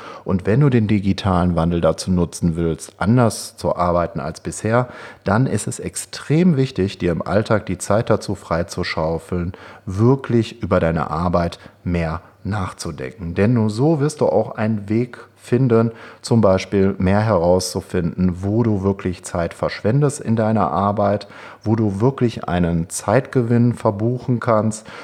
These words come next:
Und dafür ist es überhaupt erstmal grundlegend wichtig, dass du die Zeit zum Nachdenken findest. Und eine der wesentlichen Grundvoraussetzungen für strategisches Denken ist die Fähigkeit zur hochkonzentrierten Arbeit.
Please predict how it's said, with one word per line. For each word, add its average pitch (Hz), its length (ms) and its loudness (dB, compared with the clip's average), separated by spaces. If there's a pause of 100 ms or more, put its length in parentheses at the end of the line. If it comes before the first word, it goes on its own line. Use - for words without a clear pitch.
(160)
Und 104 120 0
dafür 107 260 2
ist 101 140 0
es 107 140 -4
überhaupt - 460 -2
erstmal 90 380 0
grundlegend 104 640 0
wichtig, 95 380 -4
dass 85 180 -2
du - 80 -20
die 87 120 -4
Zeit 82 360 -4
zum 90 120 -2
Nachdenken 78 640 -6
findest. - 600 -14 (520)
Und 95 140 2
eine 127 280 4
der 104 180 6
wesentlichen 139 560 4
Grundvoraussetzungen 90 1300 2
für 92 100 -2
strategisches 95 760 0
Denken 98 380 2
ist - 260 -4
die 113 80 2
Fähigkeit 92 840 0 (300)
zur 95 320 0
hochkonzentrierten 87 1120 0
Arbeit. - 480 -6